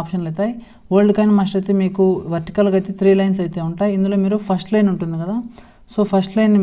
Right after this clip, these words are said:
మీరు ఈ విధంగా లెఫ్ట్ సైడ్కి అయితే జరిపేసేయండి. ఒక ట్వంటీ ఫైవ్ అయితే పెట్టేసేయండి. So ట్వంటీ ఫైవ్ పెట్టిన తర్వాత నెక్స్ట్ మీ ఓల్డ్ కైన్ మాస్టర్ అయితే సెకండ్ ఆప్షన్ మీద ట్యాప్ చేయండి. మీది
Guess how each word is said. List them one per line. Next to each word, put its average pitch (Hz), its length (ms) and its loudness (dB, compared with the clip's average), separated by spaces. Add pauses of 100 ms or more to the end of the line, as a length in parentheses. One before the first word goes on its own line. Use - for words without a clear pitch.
మీరు 175 140 -2
ఈ 170 60 0
విధంగా 180 300 -2
లెఫ్ట్ 170 220 -8
సైడ్కి 185 260 2
అయితే 190 200 -2
జరిపేసేయండి. 147 640 -8 (1600)
ఒక 170 160 -8
ట్వంటీ 180 300 2
ఫైవ్ 180 220 -2
అయితే 170 220 -4
పెట్టేసేయండి. 147 600 -6 (120)
So 190 160 -4
ట్వంటీ 202 240 2
ఫైవ్ 202 200 2
పెట్టిన 165 300 -2
తర్వాత 147 300 -4 (120)
నెక్స్ట్ 190 300 -6
మీ 196 80 2 (140)
ఓల్డ్ 208 240 6
కైన్ 214 180 2
మాస్టర్ 190 260 -2
అయితే 190 120 -2 (100)
సెకండ్ 196 340 0
ఆప్షన్ 190 240 -2
మీద 165 200 -8
ట్యాప్ 160 240 -2
చేయండి. 165 280 -4 (520)
మీది 202 200 4